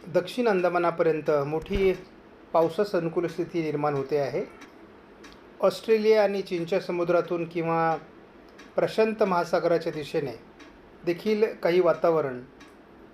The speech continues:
बंगालच्या उपसागराच्या दिशेने सरकण्याची शक्यता आहे. म्हणजे हिंदी महासागरात आणि प्रशांत महासागरात देखील मान्सूनला पूरक वातावरण तयार होत आहे.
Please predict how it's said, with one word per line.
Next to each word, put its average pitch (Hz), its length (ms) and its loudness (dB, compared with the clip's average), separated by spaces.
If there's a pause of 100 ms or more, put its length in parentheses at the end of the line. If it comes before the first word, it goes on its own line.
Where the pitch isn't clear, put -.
(440)
बंगालच्या 185 460 0
उपसागराच्या 180 540 -2
दिशेने 170 300 -6
सरकण्याची 156 500 -2
शक्यता 147 460 -4
आहे. 156 220 -2 (1700)
म्हणजे 185 200 8
हिंदी 180 300 6
महासागरात 180 680 8
आणि 165 140 2
प्रशांत 175 480 2
महासागरात 151 520 6
देखील 147 440 -4 (1000)
मान्सूनला 208 560 8
पूरक 185 360 4
वातावरण 156 400 6
तयार 139 160 8
होत 135 160 0
आहे. 123 140 2